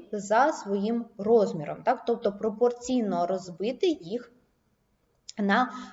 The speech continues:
е, свої частини, так, від, е, всьо-, всієї величини всіх, е, шестикласників, які були. Перше, що ми повинні з вами зробити,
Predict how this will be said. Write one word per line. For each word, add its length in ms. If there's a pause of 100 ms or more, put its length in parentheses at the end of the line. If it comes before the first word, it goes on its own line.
е, 120
свої 420
частини, 720 (180)
так, 240
від, 400 (220)
е, 140
всьо-, 580
всієї 500
величини 720
всіх, 540 (340)
е, 220
шестикласників, 1000
які 400 (120)
були. 380 (1160)
Перше, 340
що 180
ми 120
повинні 420
з 80
вами 260
зробити, 440